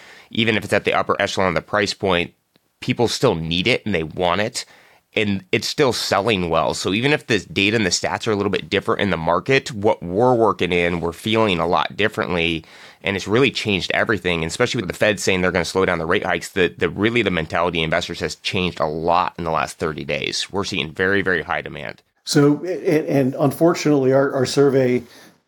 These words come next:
Speaker 2: isn't quite as current as that, that current dip in, in, in, uh, in interest rates, but, but your point is, is e-, extremely valid. If, if we go back to when we did the spring survey, uh,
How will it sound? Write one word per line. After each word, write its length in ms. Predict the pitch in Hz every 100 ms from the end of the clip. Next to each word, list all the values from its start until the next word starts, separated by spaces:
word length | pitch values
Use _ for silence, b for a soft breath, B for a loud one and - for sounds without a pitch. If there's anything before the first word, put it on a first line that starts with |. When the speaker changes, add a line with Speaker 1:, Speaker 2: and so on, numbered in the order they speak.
| _
Speaker 2:
isn't 300 | 156 156 139
quite 280 | - 139 123
as 140 | 117
current 340 | - 160 139 120
as 160 | 117
that, 320 | 120 117 113
that 240 | 127 117 -
current 640 | - 147 143 - - 151
dip 340 | 131 147 -
in, 300 | - 131 135
in, 420 | - 127 127 127 139
in, 400 | 120 117 117 117
uh, 160 | 113
in 160 | 131 117
interest 320 | 127 135 -
rates, 400 | 139 143 - - B B B B -
but, 260 | 135 127
but 160 | 127 127
your 80 | 123
point 420 | - 175 170 -
is, 420 | 139 123 107 -
is 400 | 190 117 98 101 _ _
e-, 60 | 123 -
extremely 680 | 147 - - 135 143 123 110
valid. 420 | 117 117 104 104
If, 160 | 101
if 220 | 139 131 139
we 100 | 143
go 220 | 151 135
back 360 | 131 120 120 -
to 100 | 123
when 220 | 120 120
we 100 | 113
did 180 | 120 101
the 80 |
spring 400 | 104 - 135 131
survey, 540 | 135 123 107 120 - 120 B B B B B _
uh, 320 | - 120 113